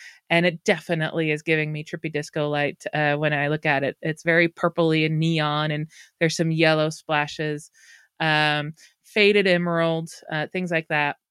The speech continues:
And then if you scroll down in the, the, the panel, you also have this, uh, ability to specify the harmony. So, um, you can select whether or not you want these colors to be complementary or triad, uh, depending on how, how far you are into color theory.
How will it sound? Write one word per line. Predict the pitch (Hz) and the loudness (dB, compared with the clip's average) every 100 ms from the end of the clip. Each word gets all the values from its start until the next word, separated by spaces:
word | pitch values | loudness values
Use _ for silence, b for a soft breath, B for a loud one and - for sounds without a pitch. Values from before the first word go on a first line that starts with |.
| _ _ _ _ _ - | _ _ _ _ _ -16
And | - 202 | -6 -2
then | 233 | -2
if | 277 | -2
you | 233 | -6
scroll | - 208 196 | -2 -2 0
down | 185 170 170 175 175 175 - | 0 0 0 -2 -6 -8 -12
in | - 175 165 165 | -8 -6 -6 -6
the, | 156 165 156 170 | -6 -6 -6 -8
the, | 165 151 151 147 143 - - | -6 -4 -2 -4 -6 -8 -14
the | |
panel, | - - 202 202 190 156 147 156 b b b _ | -16 -8 -2 -2 0 -4 -6 -10 b b b _
you | 185 | 2
also | 202 208 | 2 2
have | 190 185 165 | 0 0 2
this, | 165 160 - | -2 -2 -6
uh, | 160 160 | -4 -4
ability | 156 170 165 | -4 -4 -4
to | 151 | -6
specify | 160 - 170 165 160 151 | -8 -8 -8 -6 -4 -4
the | |
harmony. | 151 160 160 180 196 214 | -4 -4 -4 -4 -4 -6
So, | 214 - 165 156 160 b b b b _ | -6 0 2 2 -2 b b b b _
um, | 170 160 156 151 147 151 | -2 2 2 0 -4 -8
you | 175 | -6
can | 165 | -6
select | 160 170 156 160 | -4 -2 0 0
whether | 156 | 0
or | 151 | -2
not | 151 | -6
you | 160 | -6
want | 156 - | -8 -6
these | 151 147 - - | -10 -10 -18 -10
colors | - 160 156 | -2 0 0
to | - | -4
be | 156 | -10
complementary | - 165 156 156 156 - 151 151 147 | -8 -6 -4 -4 -4 -4 -2 0 -2
or | 143 | -6
triad, | - 165 151 147 143 143 147 | -4 0 2 2 2 0 -2
uh, | 143 | -4
depending | 147 165 165 | -4 -4 -4
on | 151 | -4
how, | 147 156 151 | -2 0 0
how | 156 156 | -2 -2
far | - 156 | 2 0
you | 151 147 | 2 -2
are | 143 | -2
into | 143 | -4
color | 151 - 147 147 | -8 -4 -2 -2
theory. | - 147 147 151 | -2 -2 0 -2